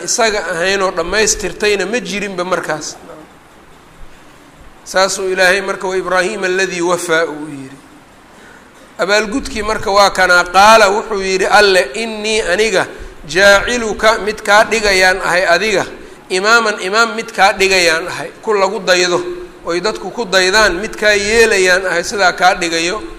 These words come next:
Linnaasi, liajli nnaasi, dadka dartoodaanna imaam kaaga dhigayaayo, axad ay ku dayan karaan inaad u noqoto." Laamka marka in tacliil laga laqbeeyo ama in linnaasi laga dhiga marka xaalo, oo markaa la yidhaah, qaala wuxuu yidhi Alle,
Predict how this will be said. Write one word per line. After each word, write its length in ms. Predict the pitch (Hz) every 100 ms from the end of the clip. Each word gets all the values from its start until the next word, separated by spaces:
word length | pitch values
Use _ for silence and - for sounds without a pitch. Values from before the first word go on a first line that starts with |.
| - - - -
Linnaasi, 640 | 185 233 214 226 220 220
liajli 440 | 202 214 202 233 233
nnaasi, 420 | 214 220 214 196
dadka 280 | 226 - 208
dartoodaanna 720 | 214 226 226 196 196 202 202
imaam 320 | 180 208 220
kaaga 320 | 190 190 196
dhigayaayo, 640 | 233 208 196 196 202 196 147 - - - -
axad 280 | 196 208
ay 120 | 185 180
ku 160 | 277 226
dayan 340 | 196 196 208
karaan 320 | 196 185 185 196
inaad 260 | 190 180 190
u 80 |
noqoto." 480 | 185 170 160 147 165
Laamka 380 | 165 214 214 214
marka 200 | 233 233
in 100 | 202
tacliil 380 | 180 190 220 208
laga 180 | 190 208
laqbeeyo 540 | 202 190 196 208 220 - - - - -
ama 200 | 190 214
in 100 | 240 233
linnaasi 480 | 240 220 220 220 196
laga 260 | 190 214
dhiga 260 | 190 190 190
marka 280 | 190 185 175
xaalo, 440 | - 180 180 190 - - - - - - -
oo 120 | 190
markaa 360 | 214 220 208 190
la 120 | 190
yidhaah, 280 | 190 185 180 190 180
qaala 300 | 185 208 214 202
wuxuu 240 | 208 208
yidhi 180 | 196 185
Alle, 360 | 185 233 202